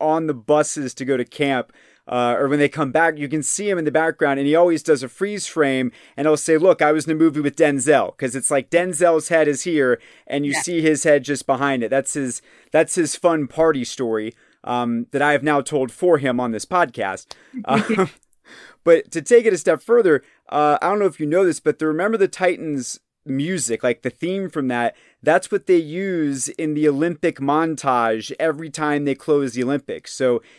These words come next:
Speaker 1: even a few weeks ago, when they went off the air from Beijing, they had the big montage from, with the, the music from Remember the Titans. And every time it gets me,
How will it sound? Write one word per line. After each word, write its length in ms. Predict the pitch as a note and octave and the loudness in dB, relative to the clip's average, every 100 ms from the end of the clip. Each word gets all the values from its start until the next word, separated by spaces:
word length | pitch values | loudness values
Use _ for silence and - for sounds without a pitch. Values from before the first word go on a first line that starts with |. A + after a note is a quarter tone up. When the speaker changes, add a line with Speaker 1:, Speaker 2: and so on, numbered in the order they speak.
| _ | _
Speaker 1:
even 300 | - E3+ F3+ | -10 -6 -4
a 60 | E3+ | -4
few 180 | - E3 | -4 -4
weeks 260 | F#3+ - | -2 -4
ago, 280 | F3 D3 C#3 | -2 2 2
when 120 | C#3 | 2
they 80 | C#3 | 0
went 200 | C#3 D#3 | 0 0
off 180 | D#3 D3+ | 0 -4
the 160 | D3 D3+ | -4 0
air 160 | D3 | 0
from 220 | - D3 | -2 -4
Beijing, 720 | C3+ C3+ A#2+ D#3 F#3 C#3+ B2+ - _ _ | -2 -2 0 0 0 0 -2 -6 _ _
they 80 | C#3 | 2
had 160 | D3+ C#3 | 2 2
the 80 | |
big 300 | B2+ E3 F3 | 0 2 2
montage 720 | D#3 D#3+ E3+ D#3 D3+ D3 C#3 - | 2 0 -2 -2 -2 0 0 -2
from, 480 | - D#3+ D3+ C#3+ - | -4 -2 -2 -6 -4
with 220 | D3 D3+ | -4 -4
the, 120 | D3+ | -4
the 140 | C3 | -4
music 320 | C#3 F3 D#3+ - | -4 -2 -4 -6
from 140 | D3 | -4
Remember 240 | D3 C#3+ | -2 -2
the 60 | C3 | -2
Titans. 420 | F3+ G3+ D3 C#3 - _ - | 0 -2 -2 -10 -14 _ -4
And 120 | D#3+ | 0
every 260 | G3 F#3+ E3+ | 0 0 -4
time 320 | F#3+ G#3 F3+ | -2 0 0
it 120 | C3 | 0
gets 280 | F3 F#3 - | 0 0 -2
me, 180 | C3+ | -4